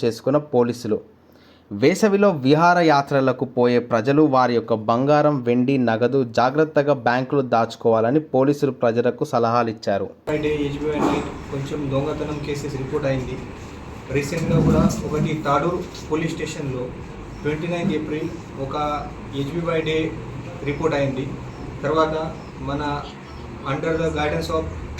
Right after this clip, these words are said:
Speaker 2: డిఎస్పీ నాగర్ కర్నూలు శ్రీనివాస్ గారు, తర్వాత సిఐ కనకయ్య గారు under ఒక స్పెషల్ టీమ్ ఫామ్ చేసి మన ఎస్ఐ తిమ్మాజీపేట్, ఎస్ఐ తాడూరు, ఎస్ఐ నాగర్ కర్నూలు అది, ఆ,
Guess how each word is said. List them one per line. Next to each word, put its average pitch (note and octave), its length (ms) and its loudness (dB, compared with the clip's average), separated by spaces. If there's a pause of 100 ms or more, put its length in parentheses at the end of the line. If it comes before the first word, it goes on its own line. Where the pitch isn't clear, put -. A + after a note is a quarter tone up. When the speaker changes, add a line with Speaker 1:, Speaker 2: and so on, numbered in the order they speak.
(680)
Speaker 2:
డిఎస్పీ D#3 440 0
నాగర్ D3 300 2
కర్నూలు D3+ 560 -6
శ్రీనివాస్ D#3 360 -4
గారు, C#3+ 260 0 (720)
తర్వాత D3+ 420 -2
సిఐ D#3 400 -2 (360)
కనకయ్య D3+ 260 -2
గారు C#3+ 380 -2 (540)
under D#3 300 -2 (280)
ఒక D3 220 -2
స్పెషల్ F3+ 580 0 (220)
టీమ్ F3 180 -2
ఫామ్ D#3+ 380 0
చేసి C#3+ 260 -4 (600)
మన C#3+ 440 0
ఎస్ఐ D#3+ 260 0
తిమ్మాజీపేట్, D#3 840 -4
ఎస్ఐ D3 260 -4
తాడూరు, D3 420 -2
ఎస్ఐ D3 260 -4
నాగర్ C#3+ 320 -2
కర్నూలు C#3+ 360 -4 (600)
అది, C#3+ 400 0
ఆ, C3 420 0